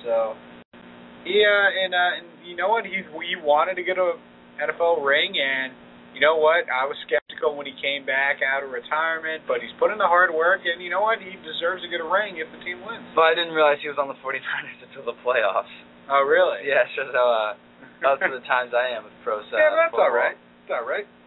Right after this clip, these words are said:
Speaker 2: Yeah, but, uh, another interesting thing about the wideout, the, uh, recent, uh, was it sexual assault case with, uh, Crabtree?
Speaker 1: Hmm.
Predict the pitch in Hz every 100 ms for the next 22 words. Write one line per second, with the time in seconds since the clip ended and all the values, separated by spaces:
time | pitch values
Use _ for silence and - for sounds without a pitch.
0 | _ 147 147 139 135 139 214 254 254 -
1 | 190 180 170 156 139 131 135 143 - 151
2 | 143 135 131 196 - 220 175 170 147 123
3 | _ _ _ 160 147 - 185 196 156 -
4 | 143 - 190 147 - 170 156 139 127 110
5 | - - - - 220 233 - - _ _
6 | - - 196 220 202